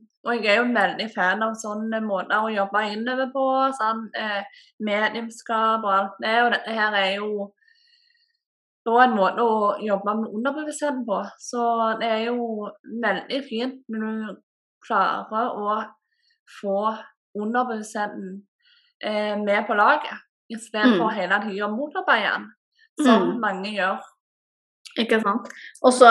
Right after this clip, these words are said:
Speaker 2: er det jo sånn, kanskje litt greit å si at det er jo ikke sånn, eh, hokus pokus,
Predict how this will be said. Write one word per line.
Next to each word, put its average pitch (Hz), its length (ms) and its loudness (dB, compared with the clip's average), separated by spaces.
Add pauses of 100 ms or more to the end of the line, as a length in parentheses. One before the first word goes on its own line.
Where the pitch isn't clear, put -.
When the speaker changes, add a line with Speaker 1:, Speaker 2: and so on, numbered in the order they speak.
(120)
Speaker 2:
er 196 60 10
det 240 100 10
jo 277 160 12
sånn, 214 640 4 (100)
kanskje 208 360 4
litt 202 180 2
greit 185 240 6
å 196 80 0
si 196 140 0
at 185 160 4
det 190 160 0
er 185 180 6
jo 196 160 4
ikke 269 160 8
sånn, 196 420 2 (800)
eh, 190 540 0 (100)
hokus - 480 -4
pokus, - 640 2